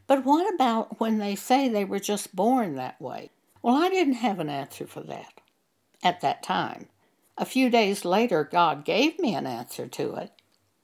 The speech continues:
And the answer was in Mark ten. And here was the answer. From the beginning of creation, God made them male and female.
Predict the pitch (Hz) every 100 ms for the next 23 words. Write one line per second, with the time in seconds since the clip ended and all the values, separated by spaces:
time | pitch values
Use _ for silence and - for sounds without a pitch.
0 | _ _ _ _ _ _ _ _ _ -
1 | 185 175 170 185 311 370 220 202 185 190
2 | 185 208 226 - - 269 392 247 131 -
3 | _ _ _ _ _ _ _ _ _ _
4 | _ _ _ _ _ _ _ _ _ _
5 | - 170 170 247 349 - 185 190 269 349
6 | - - - _ _ _ _ _ _ _
7 | _ _ _ _ _ _ - 240 247 226
8 | 196 196 269 269 226 214 - 208 202 208
9 | 311 311 202 196 196 202 196 190 190 202
10 | 185 202 202 190 190 214 208 214 - -
11 | 208 208 - 254 269 214 - -